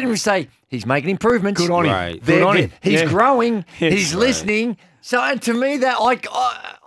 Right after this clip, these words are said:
Speaker 1: I can't think of any basketballer that wouldn't love that.
Speaker 3: Be in
Speaker 1: si-,
Speaker 3: that
Speaker 1: he's
Speaker 3: position.
Speaker 1: created this situation, which has been real painful for him.
Speaker 2: Yeah, yeah, yeah.
Speaker 1: But now he can go out there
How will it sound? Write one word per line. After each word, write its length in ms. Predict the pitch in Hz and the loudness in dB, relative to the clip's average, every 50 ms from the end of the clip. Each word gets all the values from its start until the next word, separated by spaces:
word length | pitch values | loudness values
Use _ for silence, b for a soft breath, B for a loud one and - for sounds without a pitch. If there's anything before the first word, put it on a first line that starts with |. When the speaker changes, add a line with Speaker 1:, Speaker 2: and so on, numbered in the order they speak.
| 208 254 | -2 -2
Speaker 1:
I 40 | 277 | -2
can't 340 | 285 - 262 240 233 233 202 | -2 -2 0 2 2 2 2
think 200 | - 226 214 190 | 0 -2 -2 0
of 100 | 196 185 | -2 -2
any 180 | 208 202 196 | -2 -4 -2
basketballer 520 | 156 196 196 202 202 175 151 185 190 190 190 | -2 0 2 2 2 0 -2 -4 -6 -6 -6
that 0 | |
wouldn't 280 | 196 220 214 208 196 | -6 -8 -8 -8 -8
love 460 | 185 180 190 196 226 262 302 311 302 302 | -8 -8 -4 -2 0 0 0 -2 -2 -2
that. 160 | 311 277 - | -2 -2 -2
Speaker 3:
Be 60 | 98 | -2
in 60 | 92 | -4
Speaker 1:
si-, 60 | - - | -4 -4
Speaker 3:
that 120 | 90 92 - | -6 -8 -4
Speaker 1:
he's 220 | 95 226 247 208 92 | -2 -2 0 0 -2
Speaker 3:
position. 200 | 85 - - 196 | -4 -4 -2 -2
Speaker 1:
created 500 | 208 208 220 233 254 277 269 277 262 214 | 0 0 2 2 0 0 0 -2 -4 -4
this 140 | 240 240 - | -4 -6 -4
situation, 680 | - 233 202 - - 202 208 208 208 185 - 180 180 175 | -6 -6 -8 -8 -6 -4 -2 -2 -2 -4 -6 -8 -8 -8
which 160 | 165 - - | -8 -8 -8
has 100 | 170 156 | -8 -6
been 220 | 170 165 160 156 | -4 -4 -4 -4
real 200 | 165 185 214 208 | -4 -4 -4 -4
painful 500 | 165 - - 170 170 196 180 - 175 165 | -6 -8 -6 -6 -6 -4 -6 -8 -10 -12
for 420 | 123 - 175 160 180 190 156 127 113 | -10 -6 -4 -2 -2 0 -2 -2 -4
him. 100 | 127 156 | -2 0
Speaker 2:
Yeah, 80 | 160 | 0
yeah, 180 | 156 156 156 156 | 2 2 2 2
yeah. 140 | 143 139 135 | 0 0 2
Speaker 1:
But 180 | 247 233 208 202 | 0 0 0 0
now 240 | 262 285 302 302 302 | 0 0 2 2 0
he 100 | 294 226 | 0 -2
can 140 | 240 240 196 | -4 -4 -2
go 260 | 220 220 214 214 208 | -2 -2 0 0 -2
out 220 | 208 208 202 - - | -2 -4 -6 -6 -6
there 320 | 202 202 202 202 190 | -8 -8 -6 -8 -8